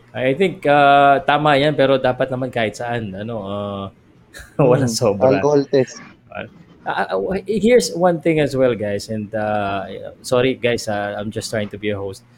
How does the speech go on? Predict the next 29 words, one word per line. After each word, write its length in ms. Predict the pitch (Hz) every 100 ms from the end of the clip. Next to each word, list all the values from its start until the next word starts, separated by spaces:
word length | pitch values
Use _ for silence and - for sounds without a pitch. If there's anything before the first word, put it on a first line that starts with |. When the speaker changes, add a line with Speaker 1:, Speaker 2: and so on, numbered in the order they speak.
| - _ _ _
Speaker 1:
Um, 720 | 113 107 107 101 104 104 - - _ _
yung 300 | 156 175 175
title 360 | 151 165 160 156
natin, 420 | 135 120 120 113
sorry, 480 | 104 104 98 104 98 -
sorry 320 | - 107 98
po, 260 | - 95
no? 240 | 98 104 101 - - - -
Uh, 140 | - 139
have 140 | 190
you 100 | 233
encountered 720 | 240 156 147 156 156 160 139 127
a 100 | 120
guy 400 | 123 117 95 92
na 240 | 101 104
mali 440 | 104 123 131 127 -
na, 280 | 123 120 101
pero 380 | - 131 135 135
ang 100 | 123
hirap 300 | 147 147 -
mag-sorry? 460 | 127 - 117 110
Eh, 120 | 135 170
does 240 | - 196
it 80 | 226
ever 260 | 196 196 190
come 260 | - 160
to 160 | 147 143
you 240 | 147 135 92 _ _ _ _ -
na, 120 | 127